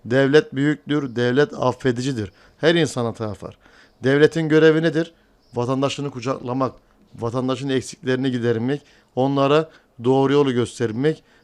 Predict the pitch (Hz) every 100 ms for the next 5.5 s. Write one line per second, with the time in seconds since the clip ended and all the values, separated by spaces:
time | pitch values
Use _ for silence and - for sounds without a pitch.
0 | - 135 147 131 131 131 127 135 123 131
1 | 147 - 117 123 127 139 117 117 120 123
2 | 131 107 107 104 117 104 90 95 _ _
3 | _ _ _ _ _ _ _ - 139 143
4 | 147 151 160 151 143 139 151 143 - 123
5 | 135 - 123 - 131